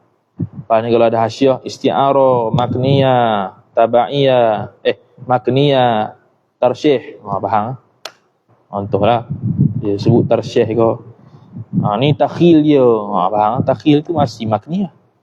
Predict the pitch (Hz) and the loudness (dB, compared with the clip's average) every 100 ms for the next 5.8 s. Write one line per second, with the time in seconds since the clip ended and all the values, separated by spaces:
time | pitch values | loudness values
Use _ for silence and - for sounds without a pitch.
0 | - - - - - - 117 123 135 139 | -20 -20 -16 -16 -12 -6 0 0 0 -2
1 | 156 196 160 151 135 135 - 156 113 101 | 2 2 2 -2 0 -2 2 4 4 0
2 | - _ _ 120 131 - 147 - 135 131 | -6 _ _ 0 0 2 2 2 2 2
3 | 127 117 110 135 127 117 120 113 98 104 | 2 0 0 -2 -2 -2 -2 0 -4 -6
4 | - _ _ _ - - _ - 113 131 | -16 _ _ _ -20 -20 _ -4 2 2
5 | 139 139 151 147 175 208 151 - | 2 -2 -2 0 2 2 0 -2